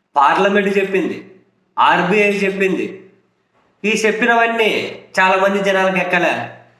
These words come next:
రెండు టీవీ ఛానల్, మూడు టీవీ ఛానల్, రెండు పత్రికలు ఏవైతే రాసుకుంటూ వచ్చారో అవే వీళ్ళకి ఎక్కినాయి. ఆ జగన్ అప్పులు చేసేశాడు, నాశనం చేశాడు, జగన్ అప్పులు చేశాడు, నాశనం చేశాడు, ఒకే అబద్ధం ఐదేళ్ళు చెబుతూ పోతూనే ఉన్నారు.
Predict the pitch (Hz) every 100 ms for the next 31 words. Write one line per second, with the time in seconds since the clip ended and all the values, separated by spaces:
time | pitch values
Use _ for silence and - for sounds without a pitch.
0 | _ _ 175 185 185 185 202 208 202 190
1 | 190 190 208 202 190 196 190 185 180 180
2 | 180 180 180 180 185 185 180 180 180 170
3 | 170 170 156 147 - - _ _ _ _
4 | _ _ 170 190 254 254 233 208 190 190
5 | 190 143 - - - - _ _ _ _
6 | - 202 196 208 202 208 214 202 202 208
7 | 196 180 180 180 185 185 180 175 156 170
8 | 202 202 208 202 202 208 202 190 180 180
9 | 185 180 185 180 - - _ _ - 147
10 | 160 202 185 185 185 185 170 170 151 170
11 | 165 156 151 160 147 143 151 143 123 110
12 | 92